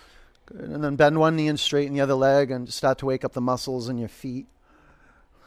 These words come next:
Get some blood flowing into your toes. Spread your toes across your mat and into your hands. Fan your fingers across your mat. Now seal your lips. Come to center. You can have your knees bent. Well, let's breathe together.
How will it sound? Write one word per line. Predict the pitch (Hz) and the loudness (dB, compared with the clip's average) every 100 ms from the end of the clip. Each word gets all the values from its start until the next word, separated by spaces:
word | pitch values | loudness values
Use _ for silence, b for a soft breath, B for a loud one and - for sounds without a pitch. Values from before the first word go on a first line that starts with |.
| b b | b b
Get | - | -16
some | - 120 | -10 -4
blood | 123 127 | 0 0
flowing | 123 139 131 | 2 0 0
into | 135 120 | -2 -4
your | 120 | -4
toes. | - 117 117 131 131 - - - _ b b b | -2 0 0 -4 -8 -12 -14 -18 _ b b b
Spread | - - 143 135 | -20 -4 0 0
your | 135 | 0
toes | 151 135 127 | 0 0 -2
across | - 131 120 | -4 -2 -2
your | 139 | -6
mat | 123 135 139 - - | -8 -8 -8 -10 -8
and | 135 139 139 139 | -2 0 2 0
into | 160 156 | -2 0
your | 143 | 0
hands. | 123 160 165 135 120 | 0 0 0 0 -2
Fan | - 151 | -4 -2
your | 143 | -4
fingers | - 160 156 147 | -6 -6 -4 -4
across | 131 131 117 - | -6 -4 -4 -4
your | 120 | -8
mat. | 113 110 - b b b b b b b b | -6 -8 -10 b b b b b b b b
Now | 165 | -2
seal | 151 - 240 | 0 4 4
your | 254 | 6
lips. | 190 220 170 - - - - - - B B B B | 4 6 4 2 -4 -6 -10 -18 -20 B B B B
Come | - 208 | -6 -2
to | 254 | -2
center. | - 214 180 127 139 | 0 2 2 0 -4
You | 143 | -8
can | 208 | -4
have | 202 | -2
your | 202 | -2
knees | 196 170 | -2 -4
bent. | 139 117 131 - _ b b b b b b b b b b b b b b b b b b - | -4 -6 -6 -14 _ b b b b b b b b b b b b b b b b b b -6
Well, | |
let's | 165 - | -6 -4
breathe | 214 208 | -4 -4
together. | - 147 127 113 | -2 0 2 0